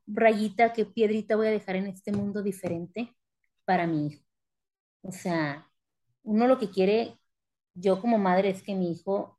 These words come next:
o sea, sea la persona más independiente, que todo lo logre, cuando él lo quiera lograr, pero que lo logre, porque así lo pienso yo con mi hijo mayor. Siempre lo pensé, nunca fui madre de expectativas,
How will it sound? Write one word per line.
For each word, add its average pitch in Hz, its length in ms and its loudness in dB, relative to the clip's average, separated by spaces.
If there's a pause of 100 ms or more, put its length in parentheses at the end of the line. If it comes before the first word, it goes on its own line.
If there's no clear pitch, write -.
o 170 60 -20
sea, 160 280 -2
sea 165 240 0
la 202 160 -2
persona 180 720 -4 (840)
más - 200 -6
independiente, 170 960 0 (180)
que 196 100 -12
todo 190 340 2
lo 202 100 4
logre, 185 440 4
cuando 185 280 0
él 208 100 2
lo 233 120 -2
quiera 233 220 0
lograr, 190 360 -4
pero 190 180 -4
que 180 80 -10
lo 180 200 0
logre, 202 300 0
porque 214 240 -6
así 254 140 -4
lo 285 120 0
pienso 254 260 -2
yo 226 160 -4
con 208 160 -4
mi 175 120 -6
hijo - 180 -20 (380)
mayor. 165 580 -4
Siempre 196 300 -2
lo 196 100 -4
pensé, 180 280 -6
nunca 185 200 -2
fui 202 120 -8
madre 190 220 0
de 196 60 0
expectativas, 190 760 -6